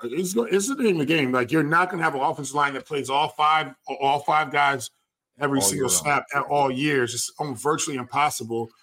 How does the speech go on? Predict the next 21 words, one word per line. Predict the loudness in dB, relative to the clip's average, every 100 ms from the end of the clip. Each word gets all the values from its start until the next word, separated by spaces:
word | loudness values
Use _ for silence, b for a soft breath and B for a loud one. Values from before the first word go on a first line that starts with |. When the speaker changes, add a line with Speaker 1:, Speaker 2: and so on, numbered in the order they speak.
| b -6
Speaker 1:
So | -2 2
here's | 2 0
the | -4
deal. | 0 2 2 -2 -8 _ _ _ -8
Like, | -2 0 -2 -8 _ _ _ _ _ _ -4
guys | 0 0 0
gotta | -4
step | -4 -8 -6
up |
and | -8 -4
play. | -2 0 -2
And, | -2
like, | -4 -4 -10 _ _ _ _ _ _ _ _ _
early | 0 2 2
in | 0
the |
season, | -2 2 2 0 -2
their, | -2
their | -2 0 2
all, | 2 0
their | -2 -2